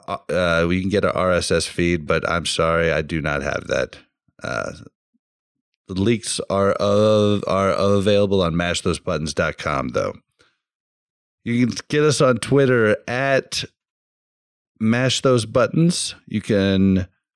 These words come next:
find our main site on Twitter at M T B site. You can find us on facebook dot com slash mash those buttons. You can find us on youtube dot com slash mash those buttons.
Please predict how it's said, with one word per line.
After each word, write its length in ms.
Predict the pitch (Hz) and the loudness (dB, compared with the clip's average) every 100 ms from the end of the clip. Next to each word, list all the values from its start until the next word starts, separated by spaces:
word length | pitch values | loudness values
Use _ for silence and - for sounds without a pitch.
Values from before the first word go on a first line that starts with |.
| _ _ _ | _ _ _
find 580 | - 117 110 110 107 107 | -8 -2 0 2 2 0
our 480 | - 101 98 98 98 | 0 0 2 2 2
main 300 | 107 113 117 | 2 2 2
site 380 | 110 - 113 113 | 0 0 2 4
on 120 | 110 | 2
Twitter 360 | 101 120 113 113 - | 2 2 4 2 2
at 280 | 110 107 | 0 2
M 180 | 107 107 | 2 0
T 200 | - 107 | 0 -4
B 200 | 85 98 | 0 -2
site. 600 | 85 - 113 117 117 - | -2 0 2 2 0 -2
You 60 | 98 | -8
can 100 | - | -8
find 280 | - 107 107 | -4 0 2
us 160 | 104 - 95 | 0 -2 -4
on 380 | 101 98 95 | -2 0 -2
facebook 920 | 82 - - 127 135 139 - 131 127 - | -4 -10 -4 0 2 0 -2 -2 -2 -2
dot 280 | 110 87 | -2 -2
com 320 | - 123 120 120 | -2 -2 0 0
slash 360 | - 92 - | 0 0 0
mash 300 | 104 101 - | 0 0 0
those 240 | - 92 80 | 0 0 -2
buttons. 480 | - 123 123 120 | -4 -2 0 0
You 60 | 101 | 0
can 100 | 87 | -6
find 260 | - 95 92 | -4 -2 0
us 140 | 82 | 0
on 120 | 78 | -2
youtube 460 | 87 131 127 139 127 | 0 0 0 -2 0
dot 240 | 127 117 | 0 0
com 260 | - 120 120 | -2 -2 -2
slash 480 | - 110 98 90 - | 0 0 2 0 0
mash 380 | 104 110 117 | 2 2 -2
those 240 | - 98 92 | 0 0 0
buttons. 640 | - 107 110 117 113 - | -4 -2 2 2 0 -6